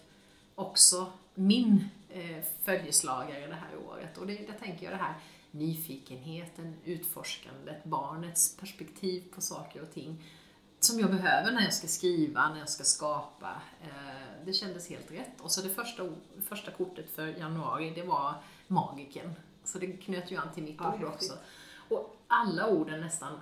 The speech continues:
Speaker 1: kändes det som att, eller alla korten kändes som att de stöttade liksom det jag, det jag vill göra det här året. Så att jag kände mig väldigt, väldigt i synk med vad det nu är, <laughs> universum.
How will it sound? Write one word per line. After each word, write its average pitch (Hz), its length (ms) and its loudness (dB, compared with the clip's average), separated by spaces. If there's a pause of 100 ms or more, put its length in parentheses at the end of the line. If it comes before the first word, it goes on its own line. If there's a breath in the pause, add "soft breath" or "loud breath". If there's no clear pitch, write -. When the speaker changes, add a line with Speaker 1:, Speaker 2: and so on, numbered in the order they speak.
Speaker 1:
kändes 160 400 -6
det 147 60 -12
som 139 220 -6
att, - 360 -16
eller 180 120 -4
alla 185 240 4 (100)
korten - 400 -2
kändes 143 260 -6
som 127 120 -6
att 127 100 -12
de 127 140 -10
stöttade - 640 -2
liksom 151 340 -8
det 139 240 -6
jag, 160 440 -8 (580 loud breath)
det 156 100 -8
jag 147 160 -10
vill 151 180 -8
göra 160 260 -8
det 202 60 -10
här 202 160 -8 (160)
året. 190 120 -12 (120)
Så - 60 -12
att 190 140 -10
jag 190 100 -4
kände 202 260 -4
mig 208 120 -4
väldigt, 226 600 -2
väldigt 180 380 -2
i 185 80 -4
synk 156 520 8
med 151 400 -6 (540)
vad 165 200 2
det 156 80 -6
nu 151 200 -10
är, - 140 -10 (120)
<laughs> 180 80 2
universum. - 580 6